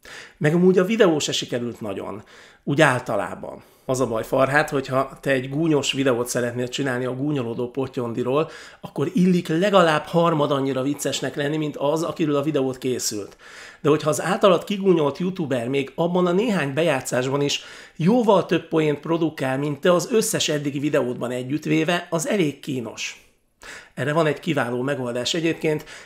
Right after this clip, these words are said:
nem kell kirakni a videót, és akkor nem égeted így be magad. A Farhát természetesen nem tudta kikerülni Nick Vujicic Mészáros Lőrinchez szóló szerelmi vallomását,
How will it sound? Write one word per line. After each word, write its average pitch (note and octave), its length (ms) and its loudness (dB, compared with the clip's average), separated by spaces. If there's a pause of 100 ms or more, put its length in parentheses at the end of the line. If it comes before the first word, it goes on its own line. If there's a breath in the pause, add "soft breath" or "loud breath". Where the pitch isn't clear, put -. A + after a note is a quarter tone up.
nem C4 280 2
kell G3 200 2
kirakni G#3 400 2
a F3 140 2
videót, E3 500 -2
és D3+ 140 -4
akkor E3+ 260 -2
nem G3+ 200 4
égeted D3+ 500 2
így C3+ 200 -4
be C3 120 -4
magad. G2+ 460 -10 (360 soft breath)
A - 20 -8
Farhát E3 420 4
természetesen D#3+ 580 0
nem D#3 200 2
tudta D3+ 280 -4
kikerülni C#3 500 -2
Nick D3 240 -2
Vujicic D3 440 -2
Mészáros C#3 600 -2
Lőrinchez C3+ 460 -2
szóló C3+ 280 -4
szerelmi C3 440 -2
vallomását, D3 760 0